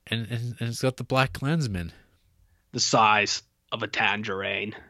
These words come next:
Speaker 1: That is a
Speaker 2: That's a
Speaker 1: really
Speaker 2: line in Black Klansman, right?
Speaker 1: Um, yeah.
Speaker 2: And it's got the new Batman.
Speaker 1: Yeah. What? Yeah, it's got a new Batman. It's got
Speaker 2: Mm-hmm.
Speaker 1: Black Klansman <laughs>
Speaker 2: Mm-hmm.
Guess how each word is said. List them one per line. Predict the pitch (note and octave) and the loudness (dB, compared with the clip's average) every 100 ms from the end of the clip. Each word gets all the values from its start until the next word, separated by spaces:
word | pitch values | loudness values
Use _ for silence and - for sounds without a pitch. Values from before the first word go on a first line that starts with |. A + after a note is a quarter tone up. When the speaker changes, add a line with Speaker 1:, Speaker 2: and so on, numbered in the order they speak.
| _ - | _ -14
Speaker 1:
That | - - | -12 -8
is | F#2 D#2 | -8 -6
a | D2+ D2+ | -8 -2
Speaker 2:
That's | C3 - | 0 2
a | |
Speaker 1:
really | A#2+ | 2
Speaker 2:
line | A2+ A#2 | 2 2
in | A2 | -2
Black | G#2+ G#2 | -2 -4
Klansman, | - G2 G#2 A2 G#2+ | -2 -4 -4 -6 -8
right? | A2 D3+ - _ _ _ - | -2 -4 -4 _ _ _ -10
Speaker 1:
Um, | F2+ F2 F2 E2 D#2+ D#2+ _ _ - | -6 -4 -4 -6 -10 -16 _ _ -10
yeah. | - | 0
Speaker 2:
And | G3+ | 2
it's | - | 4
got | G3+ G3+ | 2 2
the | |
new | G3+ F#3+ | 0 2
Batman. | G3 A3+ A#2+ G#2+ - _ _ _ _ _ _ _ _ _ _ | 2 0 -6 -10 -16 _ _ _ _ _ _ _ _ _ _
Speaker 1:
Yeah. | A2+ C#3 C#3+ _ _ _ _ _ | -2 -2 -2 _ _ _ _ _
What? | - A#2 G#3 - - - - | -4 -2 -2 -6 -16 -18 -6
Yeah, | B2 F3 | 0 2
it's | - | 4
got | F3 | 2
a | C3+ | 2
new | C3 | 2
Batman. | B2+ G2+ C3 D#3+ E3+ F3 - _ _ _ _ | 2 4 4 4 2 0 -4 _ _ _ _
It's | - | -6
got | - A#2+ - | 2 4 2
Speaker 2:
Mm-hmm. | A#2 G#2 G2+ | -8 -14 -12
Speaker 1:
Black | - G#2 A#2 | -4 0 0
Klansman | - B2+ C#3 C#3+ D3 D#3 D#3+ B2+ | 0 -2 0 0 0 -2 0 -2
<laughs> | - - - _ _ - - - | -4 -10 -14 _ _ -20 -20 -18
Speaker 2:
Mm-hmm. | A#2 G#2+ | -14 -12